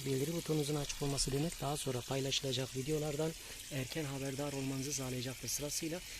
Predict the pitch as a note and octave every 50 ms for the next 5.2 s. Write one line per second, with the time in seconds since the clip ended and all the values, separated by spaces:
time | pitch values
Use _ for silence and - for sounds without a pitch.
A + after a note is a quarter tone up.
0 | - - - C#3+ D3 C#3 D3+ D#3 E3 D#3 - D3 C3+ C3+ C#3 D3+ E3+ E3+ E3 D#3+
1 | D#3 D#3 F3 - - - C#3 C3+ C#3 C3 - - C#3 B2+ C3 B2 C3+ D3 D3+ D#3
2 | - E3+ E3+ E3 D#3+ E3 F3 D#3+ - F3 F3+ F3+ - - - - - - - -
3 | - G3 - - F3 C#3 C3 - D3 C#3+ D3 - D3 C#3 C#3 C#3+ C3 C#3+ C#3 C#3
4 | C#3 C#3 C3+ C3+ C3+ C3+ C3+ C3 C3+ C3+ C#3 B2+ - C#3+ B2+ - - D3 C3 -
5 | C3+ C#3+ C#3+